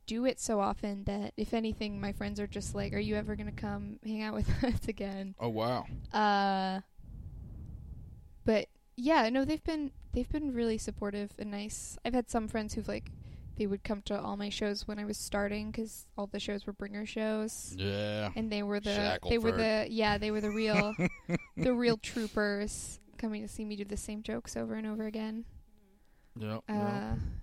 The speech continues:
Speaker 1: yeah.
Speaker 2: Now, well, you said, so in some respects, you don't get to hang with some of your friends as much,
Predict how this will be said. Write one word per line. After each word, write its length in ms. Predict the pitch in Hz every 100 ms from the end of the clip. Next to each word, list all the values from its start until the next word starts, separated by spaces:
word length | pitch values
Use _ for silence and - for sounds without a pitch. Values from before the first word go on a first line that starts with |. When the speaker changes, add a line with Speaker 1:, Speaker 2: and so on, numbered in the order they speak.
| -
Speaker 1:
yeah. 320 | 214 226 - 233 - -
Speaker 2:
Now, 300 | 156 175 156 -
well, 280 | 160 160 151 -
you 200 | 170 180
said, 460 | - 214 208 165 143 _ _ _
so 420 | - 151 147 143
in 100 | 143
some 360 | - 165 147 151
respects, 640 | 143 - - 135 131 -
you 100 | 127
don't 220 | 123 131 120
get 220 | - -
to 100 | -
hang 360 | 117 123 120 113
with 140 | 113
some 340 | - - 147 143
of 180 | 123
your 140 | 117 104
friends 500 | - 113 107 104 101
as 160 | 92
much, 440 | 98 107 104 -